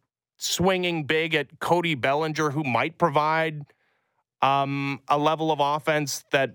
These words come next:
would be commensurate with the ginormous contract he's about to sign. But here's my thing on the subject. Probably not.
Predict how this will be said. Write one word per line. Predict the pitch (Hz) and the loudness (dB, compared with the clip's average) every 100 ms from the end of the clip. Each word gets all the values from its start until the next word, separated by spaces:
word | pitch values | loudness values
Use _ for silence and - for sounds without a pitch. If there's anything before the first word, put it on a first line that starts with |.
| - | -2
would | 139 | 0
be | 127 135 127 120 | 0 -2 -4 -6
commensurate | - 143 143 - 160 139 | -2 0 -2 0 -2 0
with | 131 123 | -2 -2
the | 127 | -4
ginormous | 101 - 139 139 135 147 156 135 | -2 0 0 0 0 0 -2 -2
contract | 139 131 151 156 151 | 0 0 0 -2 -2
he's | |
about | 127 139 135 | 0 0 0
to | 127 | 0
sign. | 139 127 | 0 0
But | 127 - | -4 -4
here's | - 147 120 - | 0 0 0 -8
my | 117 117 123 | -2 0 2
thing | 143 135 | 0 0
on | 135 | -2
the | |
subject. | 123 131 - - - | -2 0 -2 -4 -8
Probably | - 170 175 180 180 165 | 0 2 2 2 0 0
not. | 143 147 | 0 0